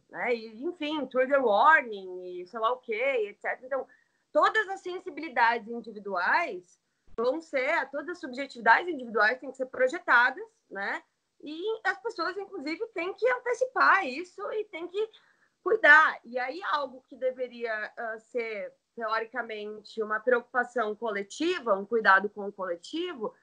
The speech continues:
acaba produzindo, ah,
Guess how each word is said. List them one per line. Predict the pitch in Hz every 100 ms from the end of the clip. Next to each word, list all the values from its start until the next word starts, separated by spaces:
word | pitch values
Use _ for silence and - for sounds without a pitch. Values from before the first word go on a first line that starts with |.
| _ -
acaba | 370 - 269 330
produzindo, | 370 392 427 320 269 311 403 508 - _ _ _ _ -
ah, | 220 208 196